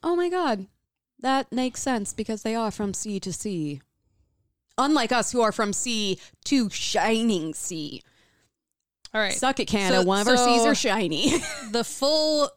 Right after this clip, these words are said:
Speaker 2: thing that it's a breakdown from is, "He shall have dominion also from sea to sea and from the river unto the ends of the earth." So that's the full
Speaker 1: Who's he?
Speaker 2: thing. I,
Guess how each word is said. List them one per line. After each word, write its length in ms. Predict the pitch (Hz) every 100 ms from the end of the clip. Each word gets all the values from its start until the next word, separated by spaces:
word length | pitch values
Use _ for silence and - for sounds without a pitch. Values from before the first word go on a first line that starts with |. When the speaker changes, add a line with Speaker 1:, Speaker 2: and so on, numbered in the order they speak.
| _ _ _
Speaker 2:
thing 480 | - - 247 233 220
that 120 | 208 190
it's 180 | 190
a 60 | 208
breakdown 600 | 185 185 - - 143 147
from 440 | 165 156 123 127 123
is, 460 | 202 190 185 196 - - -
"He 180 | 262
shall 220 | 254 285 254
have 200 | 262 233
dominion 460 | 254 226 233 233
also 400 | 226 208 - 226
from 240 | 214 220 190
sea 280 | - 247
to 140 | 254 240
sea 420 | - 254 226 208
and 200 | - 196
from 220 | - 214
the 100 | 208
river 320 | 196 208 220 220
unto 400 | 214 208 - 220
the 160 | 202 196
ends 280 | 196 196
of 120 | 196 185
the 180 | 185
earth." 380 | 170 160 - - _ _ _ _ _ _ _ _ _ _ _ _ _ _ _ _ _ _ _ _ _ _ _ _ _
So 100 | -
that's 220 | 185 -
the 120 | -
full 720 | 185 - - 190 180 135 143 160 _ _ _ _ _ _ _ _ _ _ _ -
Speaker 1:
Who's 220 | 214 -
he? 80 | 180
Speaker 2:
thing. 360 | 190 180 165 156 - - _ _ _ -
I, 160 | 202